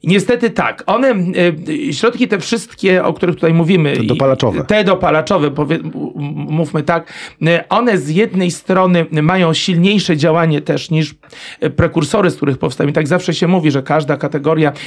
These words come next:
Speaker 1: każda, przepraszam, grupa kolejna czy generacja, która powstaje, zdecydowanie ma silniejsze działanie, a przez to niestety ma większe działania niepożądane mogą być, czyli gdzieś ten napęd będzie na tyle duży, że będziemy na przykład biegać
Speaker 2: Za
Speaker 1: po
Speaker 2: dużo.
Speaker 1: ulicy, tak, i będziemy kogoś tutaj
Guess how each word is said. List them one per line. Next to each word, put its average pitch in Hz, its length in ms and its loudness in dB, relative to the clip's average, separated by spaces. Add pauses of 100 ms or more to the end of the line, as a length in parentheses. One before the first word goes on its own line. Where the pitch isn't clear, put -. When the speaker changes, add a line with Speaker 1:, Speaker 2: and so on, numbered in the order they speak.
Speaker 1:
każda, 170 300 2
przepraszam, 156 360 0 (160)
grupa 160 440 0
kolejna 160 480 0
czy 147 120 -10
generacja, 147 480 -2
która - 220 -8
powstaje, 165 460 -2 (380)
zdecydowanie 160 560 0
ma 151 120 2
silniejsze 156 520 0
działanie, 156 460 2
a 156 100 0
przez - 340 -2
to 226 180 0 (240)
niestety 151 480 -2 (300)
ma 156 320 0
większe 180 420 0
działania 160 320 2
niepożądane 156 640 2
mogą 135 300 -2
być, 180 220 -2
czyli 147 520 -6 (220)
gdzieś 160 420 -2
ten 160 180 0
napęd 160 320 -2
będzie 151 260 0
na 147 100 2
tyle 147 240 0
duży, 139 260 0
że 127 100 -2
będziemy 135 320 -2
na 135 120 -2
przykład 143 380 -4
biegać 143 380 -2
Speaker 2:
Za 92 240 -2
Speaker 1:
po 101 100 -2
Speaker 2:
dużo. 143 120 0
Speaker 1:
ulicy, 151 320 0
tak, - 360 -4
i 156 80 -6
będziemy 160 340 2
kogoś 160 360 -2
tutaj 156 340 0